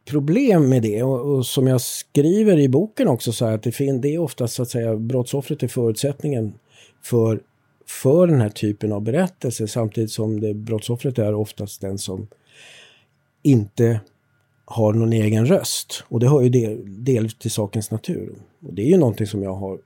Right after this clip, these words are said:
eh, slitit med och, och försökt jobba med det här. Men jag har försökt vara noga med att jag är intresserad av henne som en individ. Inte som en typ. Medans då den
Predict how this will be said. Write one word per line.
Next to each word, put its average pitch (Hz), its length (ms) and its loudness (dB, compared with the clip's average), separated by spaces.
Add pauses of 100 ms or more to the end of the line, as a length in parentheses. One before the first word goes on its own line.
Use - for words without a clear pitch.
(520)
eh, 65 920 -16
slitit 131 460 0
med 117 180 2
och, 110 300 -10
och 107 60 -8
försökt - 260 -6
jobba 120 220 2
med 147 180 4
det 110 60 0
här. 95 320 -10 (720)
Men 123 140 -2
jag 117 80 0
har 110 60 -2
försökt - 260 -8
vara 110 180 0
noga 131 380 2
med 117 220 2
att 104 120 -6
jag 104 100 -6
är 117 40 -4
intresserad 123 540 -6
av 151 100 -2
henne 104 300 -2
som 107 260 -4
en 120 100 -2
individ. 120 680 0 (480)
Inte 113 260 -4
som 175 180 0
en 120 80 0
typ. - 320 -10 (320)
Medans 107 460 -6
då 95 280 -6 (720)
den 113 420 2